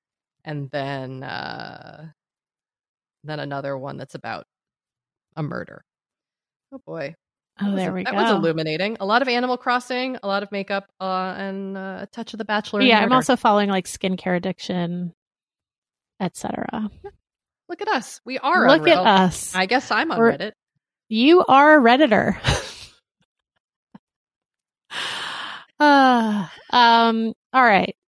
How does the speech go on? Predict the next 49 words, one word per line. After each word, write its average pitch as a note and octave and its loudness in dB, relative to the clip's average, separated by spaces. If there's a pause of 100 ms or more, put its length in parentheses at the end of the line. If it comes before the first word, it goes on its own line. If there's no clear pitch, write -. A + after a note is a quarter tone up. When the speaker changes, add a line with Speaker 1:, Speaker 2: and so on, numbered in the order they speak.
(340)
Speaker 1:
All F#3+ 6
right. C3 2
One B3 2
more B3+ 4
email D#3 4
before E3 -6
we D#3+ -2
wrap D3 2
things D3+ -4
up. D3 2 (100)
Um, E3 0
this A#3 2
listener A#3+ 2
writes, G3 4
"I G3+ 4
was F#3+ 2
listening B3 0
to A3 0
yesterday's F#3+ -4
episode F3+ -4
with D3+ -8
Rebecca D3+ -2
Carroll D3+ 0
as D3 -6
a C#3+ -6
guest G3+ -2
and E3 -4
noticed F3+ 0
that - -18
Kate G3+ -2
mentioned D#3 -4 (420)
that F3 -2
there F#3+ 4
was F3+ 2
a F3+ 2
fireball F3 4
outside F3 2
of F#3+ 0
her G#3+ 0
house D3+ -4
before D#3 -10
you C#3+ -8
played C#3 -8
your D3+ -6
interview C#3 -8
with C#3+ -10
Rebecca. G3 0
How A#3 0
scary! A#3+ -2